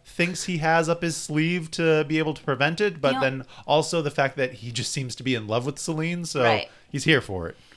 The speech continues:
Speaker 2: But, like, my concern is what happens to Shaw when Selene eats him since he's no longer a mutant. Does he, like, ever get resurrected, or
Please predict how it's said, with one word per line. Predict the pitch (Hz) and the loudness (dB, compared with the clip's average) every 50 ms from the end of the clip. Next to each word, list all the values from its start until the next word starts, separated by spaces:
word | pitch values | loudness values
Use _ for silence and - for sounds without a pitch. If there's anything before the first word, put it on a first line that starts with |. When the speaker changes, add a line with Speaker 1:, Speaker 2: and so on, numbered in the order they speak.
| - _ _ _ _ - | -20 _ _ _ _ -4
Speaker 2:
But, | 202 - - | -4 -2 0
like, | 190 190 185 180 - - - _ _ _ _ _ _ - - - - - - - - - - - - | 0 0 -2 -2 -6 -12 -20 _ _ _ _ _ _ -20 -20 -20 -20 -20 -20 -20 -20 -20 -20 -20 -14
my | 175 185 208 214 240 269 285 | -8 -2 0 2 2 2 0
concern | 269 - 196 190 - 185 175 170 170 170 | -4 -8 -8 -8 -8 -8 -8 -8 -8 -10
is | 165 165 165 156 160 - | -10 -10 -10 -12 -14 -18
what | - 165 156 175 185 190 - | -18 -16 -6 -2 0 0 0
happens | 202 - 202 190 185 - 190 180 175 165 - | 0 0 0 0 0 0 -2 -8 -10 -10 -12
to | - 160 151 | -12 -12 -12
Shaw | - - - 180 170 170 160 156 | -10 -8 -4 -2 0 0 0 -2
when | 156 156 156 | -4 -8 -12
Selene | 165 - - 160 160 156 156 156 - | -12 -14 -12 -12 -10 -10 -10 -10 -12
eats | - 170 170 160 - - | -12 -12 -12 -12 -12 -12
him | 165 151 147 151 156 | -10 -10 -8 -10 -10
since | 143 - 147 143 | -10 -12 -12 -10
he's | 151 151 143 | -10 -10 -10
no | 160 156 151 151 | -8 -8 -8 -8
longer | 151 151 151 151 143 151 147 | -8 -8 -8 -8 -10 -10 -10
a | 143 135 | -8 -8
mutant. | 135 139 143 143 - 117 123 95 - - - - - - - - - - _ - - - _ - _ _ _ - - - _ _ _ | -8 -8 -10 -10 -10 -12 -14 -14 -16 -20 -20 -20 -20 -20 -20 -20 -20 -20 _ -20 -20 -20 _ -20 _ _ _ -20 -20 -20 _ _ _
Does | - 165 160 - | -12 -10 -6 -4
he, | 180 170 | -2 0
like, | 160 160 160 147 127 - - - _ _ _ _ _ - | 0 0 0 -2 -6 -10 -18 -20 _ _ _ _ _ -4
ever | 170 165 170 160 160 160 | 0 0 0 0 -2 -4
get | 160 147 160 160 151 123 | -4 -4 -4 -4 -4 -4
resurrected, | 160 165 165 156 147 151 151 147 147 147 147 - - 160 156 147 | -6 -6 -8 -8 -8 -10 -8 -8 -8 -8 -10 -10 -10 -10 -10 -10
or | 131 131 147 143 139 139 135 - | -10 -10 -8 -8 -8 -8 -8 -10